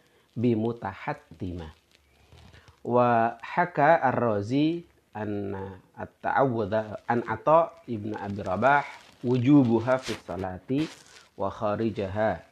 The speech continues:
kullama aradal qira'ah. Meskipun ada yang berpendapat, ya, kalau tadi ada jumhur, berarti sebagian besar ulama ber-, ber-, berpendapat mustahabbah,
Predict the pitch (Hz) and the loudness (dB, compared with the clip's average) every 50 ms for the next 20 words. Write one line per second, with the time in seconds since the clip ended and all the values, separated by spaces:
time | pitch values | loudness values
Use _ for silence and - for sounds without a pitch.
0 | _ _ _ _ _ - - 101 95 98 98 104 110 110 104 - 95 95 95 107 | _ _ _ _ _ -8 -4 -4 -2 -2 -2 -2 -2 -2 -4 -4 -4 -4 -4 -4
1 | 110 110 98 110 107 104 - - - 87 92 90 87 - 85 82 73 73 73 - | -4 -4 -4 -6 -6 -8 -8 -10 -14 -14 -12 -12 -14 -14 -14 -16 -20 -20 -20 -20
2 | _ _ _ _ _ _ _ _ - - 113 - - 104 95 104 113 113 - 110 | _ _ _ _ _ _ _ _ -20 -18 -18 -14 -10 -8 -6 -4 -4 -4 -2 -2
3 | 117 127 135 139 127 120 98 - - 98 92 90 87 - - 92 90 - _ _ | 0 0 0 2 0 -2 -4 -6 -10 -10 -10 -10 -10 -12 -14 -16 -16 -16 _ _
4 | _ _ _ _ _ _ - _ _ - - 95 90 90 87 90 - - - 92 | _ _ _ _ _ _ -20 _ _ -14 -12 -10 -10 -10 -10 -12 -12 -12 -10 -10
5 | 92 95 98 101 98 98 92 92 95 98 95 - 101 98 98 92 123 131 143 156 | -8 -8 -8 -10 -10 -10 -10 -10 -12 -12 -10 -10 -8 -8 -6 -2 2 2 4 2
6 | 156 160 - - _ _ _ _ _ _ _ _ _ _ - - 87 87 90 101 | 2 0 -6 -12 _ _ _ _ _ _ _ _ _ _ -14 -12 -10 -10 -8 -10
7 | 95 - - 92 92 90 95 92 90 87 92 92 - 131 127 - 117 117 101 95 | -10 -8 -6 -6 -6 -6 -6 -6 -6 -6 -6 -4 -2 0 0 0 2 2 2 2
8 | 98 104 90 87 - 98 95 - - 95 90 90 90 - - 113 104 92 85 90 | 0 -2 -6 -6 -8 -10 -12 -12 -12 -12 -10 -10 -10 -12 -10 -10 -10 -10 -8 -8
9 | 90 92 87 85 85 87 90 90 92 - _ - - 87 - - 90 82 85 98 | -8 -8 -8 -8 -10 -10 -10 -12 -12 -14 _ -14 -14 -14 -12 -10 -10 -6 0 2
10 | 123 151 196 226 | 2 2 0 -2